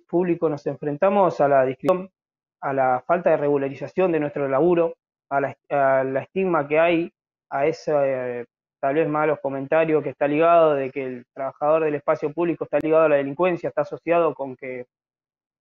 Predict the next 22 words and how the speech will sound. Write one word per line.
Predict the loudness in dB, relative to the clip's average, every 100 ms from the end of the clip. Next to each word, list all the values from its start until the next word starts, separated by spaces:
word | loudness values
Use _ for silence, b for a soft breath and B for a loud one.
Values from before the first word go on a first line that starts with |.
| _
nos | -12 -8
catalogan | -2 0 0
como | -2 -8
que |
somos | -6 -4 -2
delincuentes, | -2 2 2 2 2 2 0
como | -4
que | -4
muchos | -4 -4 -6
compañeros | -4 -4 -2 2 2
de |
los, | 0 -8 -12 -12
de, | -8 -4 -2
de | -2
nosotros | -4 -2 0 0
salen | 0 2 2
a | 0
vender | 0 2
a | 2
la | 2
calle | 0 0 -4
para, | -4 -6 -8